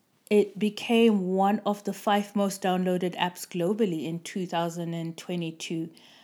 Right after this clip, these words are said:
Uh, and so I think that's, that's, you know, quite a significant shift, um, for Telegram, or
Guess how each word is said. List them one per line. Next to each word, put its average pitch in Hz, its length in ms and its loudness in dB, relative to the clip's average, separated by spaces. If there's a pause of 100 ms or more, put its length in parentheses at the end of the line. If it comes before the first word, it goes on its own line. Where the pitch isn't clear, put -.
(240)
Uh, 175 340 4
and 185 180 -2
so 190 420 4
I 202 80 0
think 240 200 2
that's, 226 420 -2
that's, - 480 -2 (200)
you 208 80 0
know, 170 120 -2
quite 277 440 0
a 277 40 2
significant 202 680 -6
shift, - 640 -4
um, 170 400 0
for 285 340 -2
Telegram, 190 720 0
or 175 260 -2